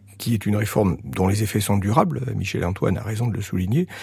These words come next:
mais qui est une réforme, je l'évoquais tout à l'heure, qui est née,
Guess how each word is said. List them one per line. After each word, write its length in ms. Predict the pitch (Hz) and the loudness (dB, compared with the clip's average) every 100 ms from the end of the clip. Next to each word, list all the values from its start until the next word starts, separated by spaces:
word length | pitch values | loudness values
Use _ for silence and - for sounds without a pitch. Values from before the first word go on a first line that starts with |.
| - - | -16 0
mais 100 | 135 | 2
qui 100 | 127 | 4
est 100 | 123 | 4
une 120 | 127 | 6
réforme, 340 | 123 120 185 175 | 6 6 4 2
je 120 | 120 | 2
l'évoquais 460 | 107 110 120 113 110 | 0 0 0 2 0
tout 160 | 110 | 0
à 80 | 117 | 0
l'heure, 300 | 127 160 127 | 4 4 2
qui 260 | - 120 120 | -2 4 6
est 80 | 113 | 8
née, 400 | 110 143 202 | 8 6 4